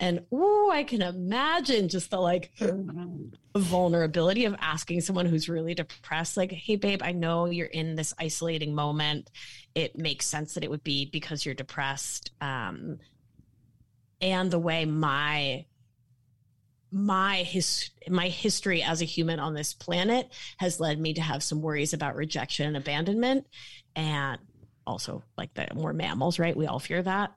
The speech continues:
That's normal and natural, right? 'Cause when the marauders come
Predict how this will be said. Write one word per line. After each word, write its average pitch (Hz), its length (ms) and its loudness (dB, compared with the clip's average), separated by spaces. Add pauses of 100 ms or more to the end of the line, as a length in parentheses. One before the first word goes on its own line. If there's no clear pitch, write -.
That's 135 220 -8
normal 127 260 -6
and 143 100 -4
natural, 160 460 -2
right? 147 280 0
'Cause 160 160 -2
when 143 200 -4
the 139 60 -4
marauders 143 440 0
come 147 560 -2